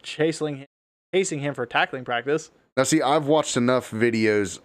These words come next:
Speaker 2: of people that, like, when they're trying to stand up, the goat will headbutt them.
Speaker 1: Oh,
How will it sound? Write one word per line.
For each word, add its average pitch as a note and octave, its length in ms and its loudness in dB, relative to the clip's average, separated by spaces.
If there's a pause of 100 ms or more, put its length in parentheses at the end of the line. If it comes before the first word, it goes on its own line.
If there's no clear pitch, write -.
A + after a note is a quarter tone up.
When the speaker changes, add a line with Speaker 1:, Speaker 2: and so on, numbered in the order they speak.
Speaker 2:
of G#2 300 2
people G#2+ 360 2
that, G2+ 360 0
like, G2+ 160 2
when G#2+ 120 2
they're G2 120 2
trying G#2 280 2
to F#2 60 0
stand G#2 380 0
up, G#2+ 260 2 (420)
the A2 60 4
goat A2 180 2
will F#2 160 0
headbutt G2+ 520 0
them. A#2 380 0
Speaker 1:
Oh, D3 320 2